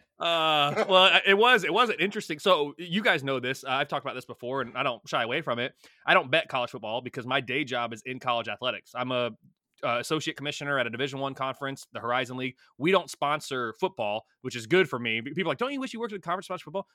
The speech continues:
Speaker 1: No, 'cause then I'd be working all these football games and dealing with these football issues. Now I just get to watch 'em. So anyway, that's beside the point. I was, as a college athletics administrator, you know, somebody who works in a conference office with a commissioner,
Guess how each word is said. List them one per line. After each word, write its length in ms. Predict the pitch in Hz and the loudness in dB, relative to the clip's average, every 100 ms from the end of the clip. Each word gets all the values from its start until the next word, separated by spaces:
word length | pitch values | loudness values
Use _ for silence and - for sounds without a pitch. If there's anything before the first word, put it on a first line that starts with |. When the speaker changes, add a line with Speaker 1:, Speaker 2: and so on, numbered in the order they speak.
| _ | _
Speaker 1:
No, 340 | 101 101 107 143 | -10 -6 -4 -6
'cause 100 | - | -4
then 100 | 139 | -2
I'd 60 | |
be 80 | 131 | -2
working 340 | 117 143 127 | -2 -4 -2
all 80 | 123 | -4
these 120 | 120 | -4
football 240 | - 139 120 | -8 -8 -6
games 200 | 120 110 | -4 -8
and 80 | 110 | -6
dealing 200 | 135 120 | -6 -6
with 100 | 113 | -10
these 120 | - - | -14 -12
football 280 | 180 123 110 | -6 -4 -6
issues. 220 | 107 104 | -10 -10
Now 120 | 147 | -2
I 60 | 139 | -2
just 160 | 113 | -2
get 100 | 143 | -8
to 60 | 104 | -8
watch 280 | 113 143 92 | -4 -4 -6
'em. 120 | 98 | -8
So 240 | 165 151 - - _ - | -2 -2 -4 -20 _ -4
anyway, 360 | 190 147 120 123 | 0 2 2 2
that's 180 | 156 175 | 4 2
beside 260 | 175 170 | 2 0
the 60 | 143 | -2
point. 360 | - 170 127 - _ _ - | -4 -2 -2 -4 _ _ 4
I 100 | 165 | 4
was, 480 | 156 214 214 143 127 | 6 4 4 2 2
as 160 | 151 | 0
a 60 | 139 | 0
college 300 | 131 165 170 | -4 -2 -2
athletics 320 | 151 156 143 | -2 -4 -6
administrator, 720 | 120 143 196 - 120 104 107 - | -8 -6 -6 -6 -8 -6 -6 -6
you 80 | 139 | -8
know, 80 | |
somebody 280 | 131 165 170 | -4 -2 0
who 80 | 156 | 0
works 360 | 123 143 160 - | 0 0 0 -6
in 100 | 143 | -6
a 60 | 175 | -6
conference 300 | 170 156 156 | -4 -6 -2
office 340 | 135 131 131 | -4 -2 -6
with 140 | 127 151 | -4 -4
a 60 | |
commissioner, 580 | 160 127 160 - 110 117 | -4 -8 -8 -6 -6 -8